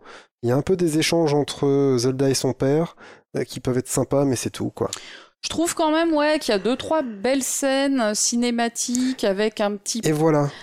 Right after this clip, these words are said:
Speaker 2: un peu de quelque chose, mais, euh, guère plus.
Speaker 1: Le truc à sauver, fin-, parce que maintenant que j'ai, j'ai bien, euh, éclaté la gueule de
Speaker 2: On, on a pourri
Speaker 1: Hyrule
Speaker 2: ce jeu.
Speaker 1: Warriors,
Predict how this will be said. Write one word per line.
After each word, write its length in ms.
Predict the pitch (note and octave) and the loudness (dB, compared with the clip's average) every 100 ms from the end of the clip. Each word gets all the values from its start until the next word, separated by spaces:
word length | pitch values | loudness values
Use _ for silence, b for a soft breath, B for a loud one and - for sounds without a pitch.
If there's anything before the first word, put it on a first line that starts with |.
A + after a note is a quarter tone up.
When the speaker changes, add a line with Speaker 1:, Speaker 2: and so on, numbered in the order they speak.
| B | B
Speaker 2:
un 120 | G#3 G#3 | -2 0
peu 180 | C4 | -2
de 80 | C#4+ | -2
quelque 240 | - B3+ - | -2 -2 -2
chose, 400 | - B3 B3+ A3+ | 0 0 0 0
mais, 240 | G#3 G#3 | 2 2
euh, 540 | G3+ G3 F#3+ F#3 F3+ | 4 2 2 0 0
guère 180 | F#3+ A3 - | 0 -2 -2
plus. 340 | - E3 - - | -8 -8 -10 -4
Speaker 1:
Le 240 | D3+ D#3 B3 | 0 2 2
truc 480 | - B3 B3 - - | 2 0 0 -6 -4
à 120 | E3 | 0
sauver, 440 | D#3+ - E3 B2+ - - - - | 0 2 2 2 0 -4 -10 -14
fin-, 260 | - C3 - - | -8 -6 -4 -4
parce 160 | C#3+ | 0
que 80 | E3 | 2
maintenant 320 | F3 E3+ G#3+ | 2 4 2
que 60 | D3+ | 4
j'ai, 200 | C#3+ C3 C3+ C3+ D#3 | 2 2 0 0 0
j'ai 200 | D#3 C#3 C3+ | -2 0 -2
bien, 260 | C3 D#3+ | 0 2
euh, 300 | D#3+ D3 A#2+ A#2 C3+ | 4 4 2 2 0
éclaté 420 | C#3 C#3 B2+ D#3 | 2 0 0 0
la 140 | C#3 A#2+ | 0 2
gueule 340 | C3 C3+ B2+ | 2 2 2
de 80 | A2 | 0
Speaker 2:
On, 380 | A2 A2+ A2+ E3+ | 2 2 0 2
on 60 | |
a 100 | E3+ | 0
pourri 320 | E3 E3+ D#3+ C#3+ | 0 -2 0 2
Speaker 1:
Hyrule 160 | C3 | 4
Speaker 2:
ce 40 | B2+ | 4
jeu. 40 | |
Speaker 1:
Warriors, 760 | B2+ C3 D3+ E3 F#3 G3+ E3+ | 4 4 4 6 6 4 2